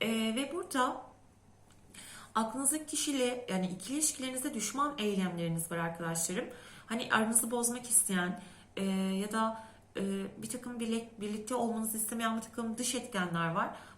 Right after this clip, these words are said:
Bunlardan biraz kendinizi, e, arındırın. Negatif enerjilerden çıkmanızı istiyorum.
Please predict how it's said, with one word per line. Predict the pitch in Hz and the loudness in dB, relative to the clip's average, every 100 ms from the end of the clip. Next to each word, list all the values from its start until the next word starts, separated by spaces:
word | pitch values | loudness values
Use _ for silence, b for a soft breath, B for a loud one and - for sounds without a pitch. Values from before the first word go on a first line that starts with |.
| - | -6
Bunlardan | 254 277 285 285 | 0 2 2 2
biraz | 285 294 - | 2 4 4
kendinizi, | 277 262 269 233 262 277 B B - 202 | 2 -2 -2 -2 -2 -4 B B -8 -2
e, | 208 208 214 - - | 0 0 -4 -8 -2
arındırın. | 208 220 247 269 208 208 - B B B | 0 0 0 -2 -2 -4 -10 B B B
Negatif | 202 226 - - | -2 0 -2 -2
enerjilerden | 226 226 233 240 226 233 233 | 0 2 0 0 0 0 -2
çıkmanızı | - - 214 214 | -4 -6 -6 -2
istiyorum. | 226 - 180 175 220 | -2 -2 -2 -6 -6